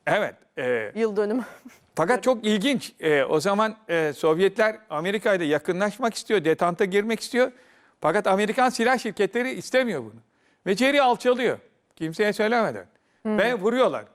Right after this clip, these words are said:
Speaker 1: Ge-, ondan önce Sovyet Marşalı geliyor,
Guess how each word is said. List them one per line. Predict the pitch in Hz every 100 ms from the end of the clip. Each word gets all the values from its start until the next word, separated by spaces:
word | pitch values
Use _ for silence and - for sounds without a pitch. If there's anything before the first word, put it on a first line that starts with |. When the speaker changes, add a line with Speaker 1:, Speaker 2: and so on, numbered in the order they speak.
| _ _ _ _ _ 135
Speaker 1:
Ge-, | 160 -
ondan | 147 156 240
önce | 302 269 262 -
Sovyet | - 170 233 233
Marşalı | 214 214 - 208 208 - -
geliyor, | 170 202 180